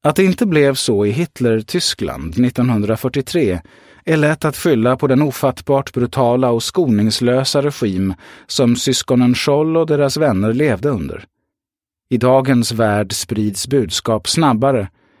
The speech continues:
och i en demokrati är priset för att följa ett utmanande exempel betydligt lägre. Trots det väljer många att avstå, medan en del är beredda att offra allt.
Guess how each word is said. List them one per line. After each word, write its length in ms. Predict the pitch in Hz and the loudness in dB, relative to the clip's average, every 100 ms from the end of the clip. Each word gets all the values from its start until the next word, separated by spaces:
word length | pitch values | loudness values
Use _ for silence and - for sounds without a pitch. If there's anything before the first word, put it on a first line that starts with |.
| _ | _
och 100 | 123 | 2
i 40 | 127 | 4
en 120 | 127 | 4
demokrati 760 | 131 131 123 143 131 160 160 | 4 2 2 0 0 0 0
är 40 | 139 | 0
priset 520 | - 143 147 - 127 | 0 0 0 -2 -4
för 140 | - | 0
att 120 | 113 - | -2 0
följa 380 | 151 107 107 | -2 0 0
ett 100 | 110 | 0
utmanande 640 | 151 120 113 101 107 113 123 | 0 0 0 0 0 2 0
exempel 540 | - 127 120 - 107 | 0 0 0 0 -4
betydligt 560 | 98 98 113 92 107 113 | -2 -2 -2 -4 -6 -2
lägre. 420 | 110 107 101 107 _ _ _ _ _ _ _ _ - | 0 0 -4 -10 _ _ _ _ _ _ _ _ 0
Trots 320 | 143 135 - | 2 2 2
det 280 | 135 127 127 | 4 4 4
väljer 340 | 113 113 127 | 2 4 2
många 260 | 147 120 87 | 4 2 0
att 120 | 110 | 0
avstå, 480 | 123 - - - - _ _ _ _ _ _ | -2 -2 -8 -8 -10 _ _ _ _ _ _
medan 260 | 135 127 127 | 0 2 4
en 120 | 127 | 4
del 280 | 127 139 127 | 4 4 4
är 80 | 104 | 2
beredda 360 | 110 110 92 | 0 0 -2
att 100 | 104 | -2
offra 260 | 127 - 123 | -2 -2 -4
allt. 420 | 135 110 - - | -2 -6 -10 -20